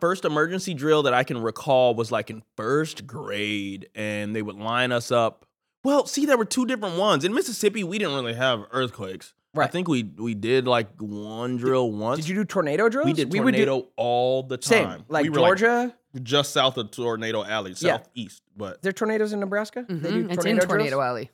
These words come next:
Speaker 2: Yeah.
Speaker 1: Yeah.
Speaker 2: Yeah.
Speaker 1: Oh, wow. Yeah. Yeah. So a lot of tornado drills, but I could never remember which one.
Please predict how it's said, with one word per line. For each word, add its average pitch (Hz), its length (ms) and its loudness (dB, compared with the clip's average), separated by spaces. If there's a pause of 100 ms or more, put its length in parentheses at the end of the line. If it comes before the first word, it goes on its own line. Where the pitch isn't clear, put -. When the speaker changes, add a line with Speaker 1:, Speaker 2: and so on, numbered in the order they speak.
Speaker 2:
Yeah. 135 100 -4 (220)
Speaker 1:
Yeah. 123 140 -2
Speaker 2:
Yeah. 120 60 0
Speaker 1:
Oh, 127 500 2
wow. 95 260 -10 (100)
Yeah. 78 160 -16 (460)
Yeah. 80 140 -14 (340)
So 190 60 0
a 190 40 2
lot 226 160 4
of 156 240 -6
tornado 156 560 -2
drills, 107 640 -6
but 143 100 -2
I 156 80 -2
could 208 140 -6
never 220 300 -2
remember 196 420 -2
which 156 300 -2
one. 190 300 0